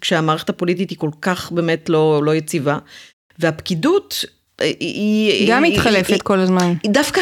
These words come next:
Speaker 1: הם פחות מתחלפים. אנשים בתוך המשרד, המנכ"לים מתחלפים, אבל ה-, הסמנכ"לים וה-,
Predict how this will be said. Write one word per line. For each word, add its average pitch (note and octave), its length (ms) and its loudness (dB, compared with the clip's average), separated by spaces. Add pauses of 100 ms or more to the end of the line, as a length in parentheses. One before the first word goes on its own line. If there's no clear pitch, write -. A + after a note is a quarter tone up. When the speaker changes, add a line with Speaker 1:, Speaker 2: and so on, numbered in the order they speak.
(120)
Speaker 1:
הם E4+ 160 4
פחות F4 380 0
מתחלפים. F#3 600 0 (300)
אנשים G3+ 400 2
בתוך C#4 300 0
המשרד, B3 600 2 (460)
המנכ"לים G3+ 560 2
מתחלפים, E3 540 0
אבל D3+ 220 2
ה-, D#3+ 100 2 (100)
הסמנכ"לים E3+ 1120 0
וה-, D#3+ 300 2